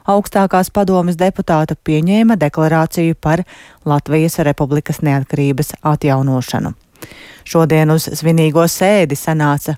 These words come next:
Saeima. Saeimas priekšsēdētāja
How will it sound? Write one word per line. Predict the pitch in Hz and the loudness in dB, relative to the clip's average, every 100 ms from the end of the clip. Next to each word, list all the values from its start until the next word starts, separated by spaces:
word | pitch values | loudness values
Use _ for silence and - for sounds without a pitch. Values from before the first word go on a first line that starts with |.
| _ | _
Saeima. | - 214 220 156 139 131 - - _ - - - - | -4 0 2 2 2 0 -4 -18 _ -20 -20 -20 -6
Saeimas | - 214 285 285 | 0 2 2 0
priekšsēdētāja | 240 190 - 151 143 135 135 147 139 139 | 0 0 0 -4 0 0 0 0 0 0